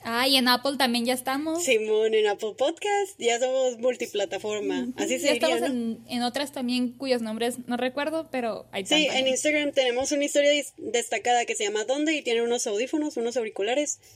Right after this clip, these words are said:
Speaker 2: Ahí sale todas las plataformas en las que estamos actualmente,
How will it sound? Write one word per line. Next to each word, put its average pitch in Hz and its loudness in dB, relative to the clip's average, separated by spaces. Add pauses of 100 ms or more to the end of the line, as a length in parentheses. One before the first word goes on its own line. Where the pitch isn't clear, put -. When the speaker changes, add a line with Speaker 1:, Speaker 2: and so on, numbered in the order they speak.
(160)
Speaker 2:
Ahí 220 0
sale 262 2
todas 294 2
las 311 0
plataformas 262 -2
en 254 -4
las 240 -4
que 214 -6
estamos 208 -4
actualmente, 294 0